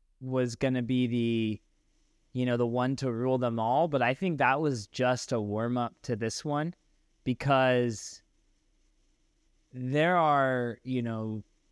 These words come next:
there are old school and new school thoughts kind of inter-,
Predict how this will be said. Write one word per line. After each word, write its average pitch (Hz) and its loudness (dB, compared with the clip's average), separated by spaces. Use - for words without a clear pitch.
there 170 4
are 185 6
old 156 0
school 151 -2
and 131 0
new 127 -2
school 120 -4
thoughts 120 0
kind 123 -2
of 113 -4
inter-, 123 -2